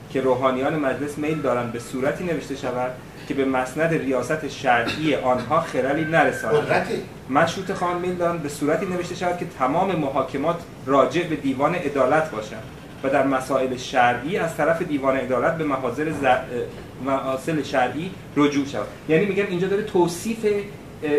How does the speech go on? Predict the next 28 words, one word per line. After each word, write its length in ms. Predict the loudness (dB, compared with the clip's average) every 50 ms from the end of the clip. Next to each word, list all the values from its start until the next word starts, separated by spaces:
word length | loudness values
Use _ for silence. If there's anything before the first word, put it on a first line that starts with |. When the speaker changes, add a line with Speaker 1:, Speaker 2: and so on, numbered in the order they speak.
| 2 0 -4 -6 -6
Speaker 1:
به 100 | -4 -4
اصطلاح 340 | -2 0 0 0 0 0 -2 0
نکته 380 | 0 0 0 0 2 4 6 8
رو 160 | 8 8 8
می‌کنه. 280 | 8 6 6 8 8
Speaker 2:
واقعیت 440 | 8 8 6 6 6 4 4 4 4
Speaker 1:
ب-، 580 | 0 -4 -4 -4 -6 -10 -10 -10 -12 -8 -6 -6 -6 -6 -4 -4
هیچ، 180 | -4 -4 -4
هیچ 180 | -6 -6 -6 -4
حرفی 280 | -2 0 -2 -2 -2 -4
نیست. 220 | -6 -6 -6 -8 -12 -16 -12 -8 -4
ولی 100 | -2 -2
می‌گم 220 | 0 0 0 0 -2 -2 -2
اینجا 280 | -2 -2 0 2 2 2
داره 140 | 2 2 2
توصیف 400 | 4 4 4 4 2 0 -4 -4
می‌کنه، 200 | -4 -4 -2 -2
در 140 | 0 2 2
حالی 140 | 2 0
که 60 | 0 0
در 180 | -2 0 0 -2 -4 -8 -12 -16 -14 -4
خود 220 | 0 4 4 6
قانون 300 | 6 6 4 4 4 2
اساسی 440 | 0 0 0 -2 -2 -4 -4 -4 -4 -4
که 100 | -2 -2
اونم 320 | -2 -2 0 2 2 4 4
مورد 300 | 4 2 2 0 0 0
توجهه، 760 | 0 0 2 0 0 0 -2 0 0 0 0 0 0 0 -2